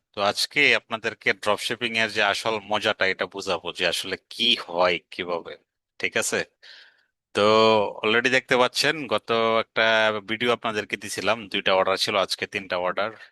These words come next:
তো দেখেন, already টোটাল সেলস আসছে আমার সতেরোশো পঁচাশি। নিউ অর্ডারস, আমরা একটু নিউ অর্ডারসে যাই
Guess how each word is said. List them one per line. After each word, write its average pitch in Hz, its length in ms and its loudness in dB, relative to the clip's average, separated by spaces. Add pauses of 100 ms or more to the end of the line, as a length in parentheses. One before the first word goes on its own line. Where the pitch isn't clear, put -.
তো 87 100 -8 (1500)
দেখেন, 120 280 0 (100)
already 104 480 0
টোটাল 110 340 -2
সেলস 107 340 -4
আসছে 107 220 -2
আমার 101 320 0
সতেরোশো 101 500 -6
পঁচাশি। 85 720 -4
নিউ 98 120 -10
অর্ডারস, 98 400 -2
আমরা 98 120 -8
একটু 101 120 -10
নিউ 98 180 -6
অর্ডারসে 95 400 -4
যাই 92 240 -4